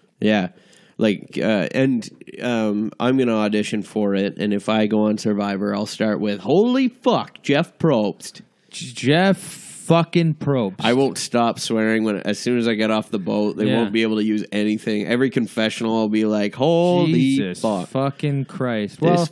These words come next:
Speaker 2: Well,
Speaker 1: fucker."
Speaker 2: I feel like they, they bleep out Carolyn a lot.
Speaker 1: Yeah.
Speaker 2: And, I mean, they don't have to show it.
Speaker 1: No,
Speaker 2: But
Speaker 1: that's true.
Speaker 2: Yeah.
Speaker 1: So I guess if I did a confessional like, "This fucker,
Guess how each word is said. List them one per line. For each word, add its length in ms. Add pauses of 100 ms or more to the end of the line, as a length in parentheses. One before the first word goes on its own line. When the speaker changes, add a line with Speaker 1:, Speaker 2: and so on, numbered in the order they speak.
Speaker 2:
Well, 140
Speaker 1:
fucker." 320 (160)
Speaker 2:
I 80
feel 220
like 160
they, 300 (520)
they 160
bleep 340
out 200
Carolyn 380
a 60
lot. 300 (480)
Speaker 1:
Yeah. 440 (100)
Speaker 2:
And, 180
I 80
mean, 220
they 100
don't 220
have 240
to 100
show 280
it. 140 (520)
Speaker 1:
No, 380 (120)
Speaker 2:
But 160
Speaker 1:
that's 180
true. 280
Speaker 2:
Yeah. 320 (420)
Speaker 1:
So 380
I 100
guess 300
if 100
I 80
did 180
a 40
confessional 640
like, 240
"This 340 (300)
fucker, 680